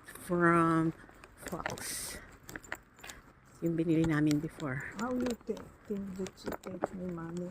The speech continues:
Speaker 1: Ulay may ah. Because you have five na kon.
Speaker 2: Ken, but one is only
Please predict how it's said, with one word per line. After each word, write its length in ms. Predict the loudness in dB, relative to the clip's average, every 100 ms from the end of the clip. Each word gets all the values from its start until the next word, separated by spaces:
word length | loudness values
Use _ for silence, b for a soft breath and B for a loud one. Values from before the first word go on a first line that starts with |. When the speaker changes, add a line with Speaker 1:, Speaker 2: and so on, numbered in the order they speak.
| -12 -20 -20 -20 -20 -20 -20 -20 -20 -20 _ _ -20 -20 -4
Speaker 1:
Ulay 280 | 2 4 6
may 160 | 6 6
ah. 160 | 6 2 -8 -20 -18 -18 -18 -20 -20 -20 -20 -20 -20 -20 -20 -20 -2
Because 260 | 4 8
you 80 | 10
have 120 | 10
five 380 | 8 8 8 8
na 80 | 2
kon. 340 | 0 2 2 0 -8 -20 -20 -20 -2
Speaker 2:
Ken, 280 | 0 0 0
but 180 | 0 0
one 260 | 0 2 4
is 180 | 2 2
only 360 | 0 2 2